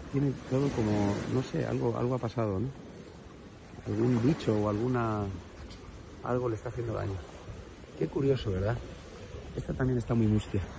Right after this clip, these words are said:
últimamente. En cambio esta, esta, esta, esta está preciosa. Yo siempre me fijo. Esta está, está, está, está sana, se le ve que está, ay, perdón, ahí. Se ve que está sana.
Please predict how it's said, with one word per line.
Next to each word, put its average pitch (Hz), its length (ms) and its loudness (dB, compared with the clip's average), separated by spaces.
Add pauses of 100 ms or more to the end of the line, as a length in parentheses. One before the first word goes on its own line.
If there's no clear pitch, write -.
(720)
últimamente. 104 680 4
En 107 80 0
cambio 202 260 0
esta, 208 280 -4 (200)
esta, - 120 -8 (260)
esta, - 140 -6
esta - 180 -6
está - 180 -6
preciosa. - 440 -6 (920)
Yo 113 100 -4
siempre 127 220 -4
me 113 120 -2
fijo. 147 200 -6 (1200)
Esta 113 180 -8
está, 120 320 -4
está, 113 200 -8
está, - 340 -8
está 113 200 -8
sana, 123 360 0
se - 120 -12
le 107 100 -4
ve 110 100 -2
que - 100 -8
está, - 180 -6
ay, - 80 -6
perdón, 110 220 -2 (580)
ahí. 101 140 0 (1040)
Se 110 80 -6
ve 104 120 -2
que 107 80 -4
está 107 180 -10
sana. 104 280 -4